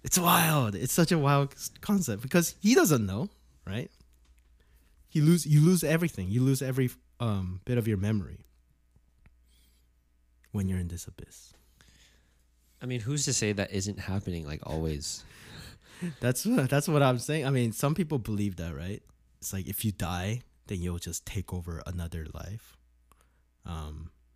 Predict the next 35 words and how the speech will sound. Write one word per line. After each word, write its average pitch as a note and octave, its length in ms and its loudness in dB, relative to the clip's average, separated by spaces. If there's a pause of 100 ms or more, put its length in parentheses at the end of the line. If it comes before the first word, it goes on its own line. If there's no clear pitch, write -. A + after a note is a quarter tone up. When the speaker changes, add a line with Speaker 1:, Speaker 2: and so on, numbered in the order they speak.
(220)
Speaker 1:
you'll E2 180 -8
be E2+ 120 -8
born F2 300 -6
again E2 360 -6
as, D#2 180 -8
like, - 180 -12
a E2 40 -16
different E2 460 -10
soul D#2+ 440 -8
in D#2+ 100 -10
a E2 40 -12
different - 360 -12
body. F2+ 420 -10 (1080)
And E2 120 -6
then D#2 360 -10 (760)
you F2 80 -10
just D#2+ 160 -8
keep - 160 -12
going. E2+ 360 -8 (1160)
Um, D#2+ 320 -10 (460)
Speaker 2:
'Cause - 100 -20
you A#2+ 80 -6
know E3+ 80 -2
what's F3+ 140 -4
crazy? F2+ 380 -4
Like, E2 320 -6 (360)
more G#2 160 -4
on, A2+ 120 -2
like, E2+ 200 -8
the C2+ 220 -10 (640)
stuff - 280 -2
that E2 140 -2
makes D#2+ 240 -6
sense. E2+ 400 -6 (640)
Like, F#2+ 380 -2